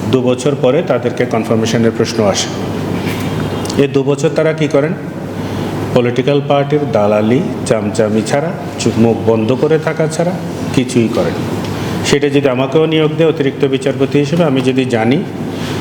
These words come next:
যে আমাকে পার্মানেন্ট করা হবে না, যদি আমি পলিটিক্যাল পার্টির বিপক্ষে গিয়ে কোনো রায় দিই, তাহলে আমারও একই রকমের অবস্থা হবে। আমরা একদম রিসেন্ট এই শিক্ষার্থীদের ও-, আন্দোলনের সময়ের ঘটনায় আমরা বলি, আমরা, আপনারা হয়তো দেখেছেন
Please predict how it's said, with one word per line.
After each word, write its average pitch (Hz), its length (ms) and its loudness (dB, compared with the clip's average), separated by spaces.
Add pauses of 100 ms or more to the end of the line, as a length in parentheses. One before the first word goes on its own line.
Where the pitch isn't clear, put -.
যে 120 200 6
আমাকে 127 440 0 (100)
পার্মানেন্ট 127 480 0
করা 143 180 2
হবে 135 340 2
না, 170 140 2
যদি 131 260 2
আমি 123 200 2
পলিটিক্যাল 117 460 2
পার্টির 123 360 2 (680)
বিপক্ষে 143 480 2
গিয়ে 156 200 2
কোনো 139 280 0
রায় 104 300 2
দিই, 135 140 0 (640)
তাহলে 139 300 2
আমারও 139 320 4
একই 135 220 2
রকমের 113 360 4
অবস্থা 95 360 0
হবে। - 380 -2
আমরা 147 220 4
একদম 160 380 0
রিসেন্ট 175 500 2
এই 156 140 4
শিক্ষার্থীদের 156 720 0
ও-, 131 400 0 (220)
আন্দোলনের 127 500 2
সময়ের 147 400 2 (100)
ঘটনায় 123 300 2
আমরা 98 260 0
বলি, 85 200 2 (640)
আমরা, 156 340 2
আপনারা 156 320 0
হয়তো 156 240 0
দেখেছেন 165 520 2